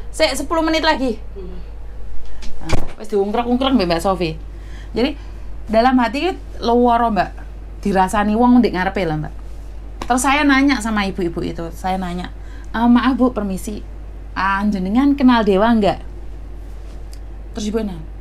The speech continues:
Speaker 1: "Ah, aku mit-amit jabang bayi. Ora kate-kate aku itu ngomong-ngomongan mbek Dewa. Wong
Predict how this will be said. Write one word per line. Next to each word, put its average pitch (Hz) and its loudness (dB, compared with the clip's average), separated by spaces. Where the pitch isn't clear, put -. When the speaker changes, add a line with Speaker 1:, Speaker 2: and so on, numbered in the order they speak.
Speaker 1:
"Ah, 370 4
aku 381 -2
mit-amit 370 2
jabang 214 0
bayi. 262 4
Ora 349 4
kate-kate 381 -2
aku 339 0
itu 339 2
ngomong-ngomongan 302 4
mbek - -2
Dewa. 175 4
Wong 339 4